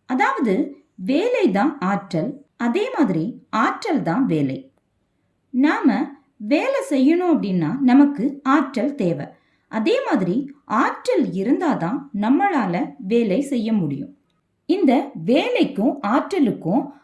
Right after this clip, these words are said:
அலகு, பரிமாணம், அளவீடு எல்லாமே ஒரே மாதிரியா தான் இருக்கு. அதனால தான் நாம வேலையும் ஆற்றலும் ஒரே மாதிரியானவை, அதாவது சமமானவைன்னு சொல்றோம். ஆற்றல் அப்படிங்கிறப்ப நாம இங்க இயக்க ஆற்றலை எடுத்துக்கிறோம்.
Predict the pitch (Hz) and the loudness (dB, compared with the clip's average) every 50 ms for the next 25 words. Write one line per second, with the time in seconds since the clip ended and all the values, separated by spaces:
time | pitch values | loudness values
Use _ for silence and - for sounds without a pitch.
0 | _ _ - - 254 330 339 294 220 175 202 220 254 254 - 277 254 269 262 247 | _ _ -2 2 4 4 4 4 4 2 0 -2 -2 0 0 2 4 4 6 6
1 | 220 202 196 196 220 269 277 226 226 233 220 214 202 220 277 233 180 190 240 294 | 4 4 2 2 2 2 2 2 2 2 0 0 0 0 -2 -2 0 2 2 2
2 | 370 466 427 285 208 185 247 302 208 170 185 208 269 349 427 466 403 302 220 180 | 2 4 4 4 4 4 4 2 2 2 2 2 2 0 0 0 0 2 2 2
3 | 190 185 180 170 160 156 151 180 226 247 185 160 - - - 139 - - _ _ | 2 2 2 0 0 -2 -2 -2 0 0 0 -2 -2 -6 -8 -14 -16 -18 _ _
4 | _ _ _ - 214 254 - 508 523 453 359 294 214 185 233 302 302 233 185 170 | _ _ _ -4 -2 -2 -2 -2 -2 0 0 2 2 2 2 2 4 4 4 2
5 | 165 160 196 277 233 170 156 208 262 311 359 370 349 202 143 170 226 285 - - | 2 2 0 0 -2 -2 -2 0 0 2 2 0 0 0 0 -2 -2 -2 -4 -4
6 | 185 202 254 254 - - 277 190 165 190 277 - - - _ _ _ - - 208 | -4 -4 -4 -4 -4 -2 -2 0 0 -2 -2 -4 -8 -14 _ _ _ -8 -4 -2
7 | 208 233 285 359 349 320 247 202 185 170 175 175 170 160 151 147 143 135 143 156 | 0 2 2 2 2 2 2 2 0 -2 -2 0 0 0 0 0 -2 -2 -2 -4
8 | 143 147 - - - 170 156 165 151 147 151 143 180 240 285 - - - _ _ | -6 -6 -8 -12 -14 -10 -8 -6 -6 -6 -6 -6 -6 -6 -6 -8 -12 -20 _ _
9 | _ - - 233 247 320 - - 359 277 202 175 151 143 139 160 226 254 - 180 | _ -4 0 2 2 2 2 2 0 0 2 2 0 0 0 0 0 0 -2 -4
10 | 147 - - - - _ _ _ _ _ _ _ _ _ _ 262 277 320 349 - | -6 -6 -8 -12 -16 _ _ _ _ _ _ _ _ _ _ -2 0 0 0 0
11 | - 427 453 508 480 370 254 302 277 269 254 214 180 - 254 311 349 285 269 285 | -4 -6 -4 -2 -2 0 2 2 4 4 4 2 0 0 0 2 2 4 4 2
12 | 349 415 359 294 247 196 233 320 - 233 214 285 415 415 - - 392 285 214 - | 2 2 2 2 2 2 0 -4 -6 -2 0 0 0 0 -2 -4 -2 -2 -2 -4
13 | 214 240 294 285 220 - - 196 185 - 165 180 240 330 - | -4 -2 -2 -2 -2 -4 -6 -8 -6 -4 -2 0 0 -2 -2